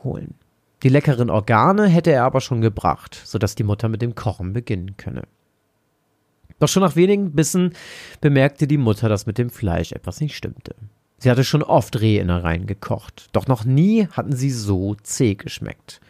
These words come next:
Anmerken ließ sie sich das jedoch nicht. Als das Essen verspeist war, räumte die Mutter die Teller ab und rannte anschließend mit einem leichten Magengrummeln hinter das Haus, um sich zu übergeben.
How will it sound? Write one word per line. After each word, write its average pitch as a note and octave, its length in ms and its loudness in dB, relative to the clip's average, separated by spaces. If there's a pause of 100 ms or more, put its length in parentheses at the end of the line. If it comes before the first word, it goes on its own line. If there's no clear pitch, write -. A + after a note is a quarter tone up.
(800)
Anmerken A2+ 720 2 (440)
ließ D#3+ 260 4
sie G3 80 0
sich F#3 200 -2
das - 260 -2
jedoch B2 280 -2
nicht. - 480 -12 (720)
Als D3+ 140 2
das D#3+ 80 2
Essen F3+ 240 0
verspeist D3+ 640 2
war, D#3+ 220 6
räumte D#3 280 2
die D#3+ 100 2
Mutter C3 260 2
die C3 160 -2
Teller G#2+ 320 2
ab G2 160 0
und A#2 180 -2
rannte G#2+ 280 0
anschließend G2 520 -2
mit G2 140 0
einem F#2 200 -2
leichten F#2 340 0
Magengrummeln E2+ 680 -2
hinter F#2 220 -2
das G#2 220 -2
Haus, F2+ 260 -6
um E2+ 100 -8
sich F2 160 -10
zu - 140 -10
übergeben. - 800 -8